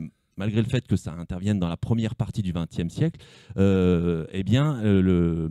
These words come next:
le touche particulièrement. Ensuite, euh, il a été donc, euh, entre guillemets, responsable de, de la doctrine de l'I N S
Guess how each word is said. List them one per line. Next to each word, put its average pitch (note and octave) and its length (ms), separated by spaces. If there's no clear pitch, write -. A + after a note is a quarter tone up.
le G#2 200
touche - 260
particulièrement. G#2 760
Ensuite, - 680
euh, G2 520
il A2+ 180
a A#2 60
été A#2 260
donc, A#2+ 300
euh, E2 960
entre G#2+ 240
guillemets, A#2 280
responsable C3+ 680
de, F#2+ 140
de F#2 140
la F#2+ 180
doctrine B2 680
de G2 100
l'I G2 200
N G2+ 120
S A2 300